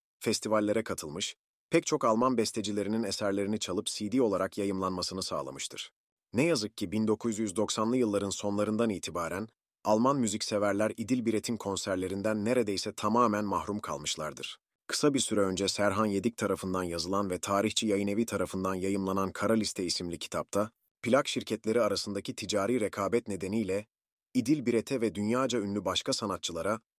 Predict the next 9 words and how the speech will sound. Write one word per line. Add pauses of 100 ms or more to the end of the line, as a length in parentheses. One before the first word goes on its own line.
(280)
Almanya'daki
festivallere
ve
konserlere
katılmalarını (300)
fiilen
engelleyen
adeta
bir